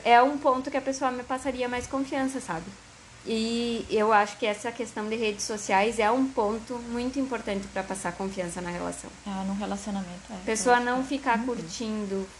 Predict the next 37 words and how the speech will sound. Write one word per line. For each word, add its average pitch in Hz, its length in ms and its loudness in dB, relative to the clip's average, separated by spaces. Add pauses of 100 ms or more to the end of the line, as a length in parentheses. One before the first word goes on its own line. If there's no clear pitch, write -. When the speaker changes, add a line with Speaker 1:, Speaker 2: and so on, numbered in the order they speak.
(360)
Speaker 1:
foto 190 400 2
de 185 160 -4
mulher, 180 640 -2 (1080)
eh, 180 340 0
de 190 100 6
outras 190 400 2
mulheres, 175 540 -4 (720)
não 196 200 2
ficar 214 340 2
reagindo 202 800 2 (260)
a, 175 160 -4 (320)
a 175 160 -2 (100)
postagens 180 640 -2
de 180 120 -2
outras 175 400 -4
mulheres. 170 520 -4 (160)
Isso 202 280 -4
é 208 60 6
algo 185 200 4 (140)
que 208 80 -8
me 190 100 -2
passa 190 320 -4
seriedade 175 540 -8
e - 40 -10
confiança. 175 680 -10 (640)
Claro, 427 180 2
a 190 40 4
menos 208 340 2
de 269 100 4
pessoas 262 440 -2
muito 240 360 -4
próximas, 196 500 -2
da 175 100 -6
família, 180 640 -4
et 165 100 -8
cetera, - 480 -6
né? - 140 -8